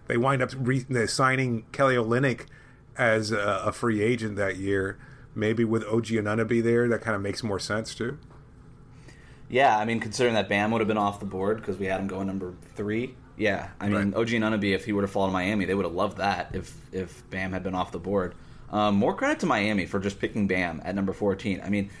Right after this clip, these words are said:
Speaker 2: they picked Bam despite of everything you just said, and this was, ag-, this is argument of best player available, right?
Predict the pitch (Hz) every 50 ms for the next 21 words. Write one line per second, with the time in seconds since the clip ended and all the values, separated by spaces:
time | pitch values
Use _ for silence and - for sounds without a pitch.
0 | - - - 135 143 143 - 190 190 - - 156 139 135 135 135 120 113 - -
1 | 131 135 147 143 139 131 127 131 123 127 135 123 123 117 113 117 104 - - 165
2 | 170 147 117 120 127 - 147 139 127 - - 123 120 117 - - - 120 123 139
3 | 131 - 120 127 127 127 131 123 120 113 - 110 107 107 104 104 98 101 117 110
4 | 107 - - - 107 101 98 95 107 107 98 90 85 85 87 82 95 107 110